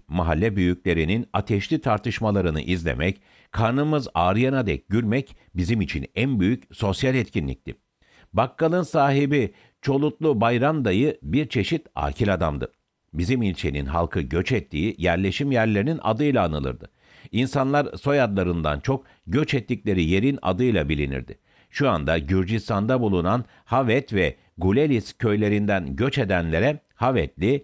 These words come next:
Gulelis gibi ön isimler takılırdı. Bayram Dayı da Kolut köyünden, yeni ismi Akçil geldiği için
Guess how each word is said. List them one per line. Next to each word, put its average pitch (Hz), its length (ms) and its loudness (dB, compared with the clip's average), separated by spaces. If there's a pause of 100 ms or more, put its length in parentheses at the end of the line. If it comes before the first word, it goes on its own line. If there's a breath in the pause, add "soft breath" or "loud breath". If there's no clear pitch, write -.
(160 loud breath)
Gulelis 110 580 0
gibi 101 380 0 (160)
ön 143 180 0
isimler 123 560 -2
takılırdı. 71 520 -4 (440 soft breath)
Bayram 156 440 0
Dayı 85 260 0
da 143 200 2 (320 soft breath)
Kolut 165 380 0
köyünden, 123 580 0 (200 soft breath)
yeni 110 380 0
ismi 120 460 -2 (160)
Akçil 123 420 -4 (140)
geldiği 92 440 0
için 175 380 -2